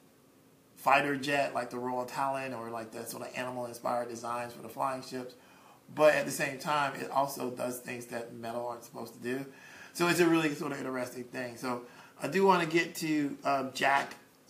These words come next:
question. Jack's a former student around. He actually was in one of our first superhero comic book class. That's how old we are.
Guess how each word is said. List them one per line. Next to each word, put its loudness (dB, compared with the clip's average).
question. 4
Jack's 6
a -4
former -4
student -2
around. 4
He 0
actually 0
was -4
in -6
one -6
of -8
our -4
first -4
superhero -6
comic -4
book -10
class. -8
That's -8
how -4
old -4
we -4
are. -8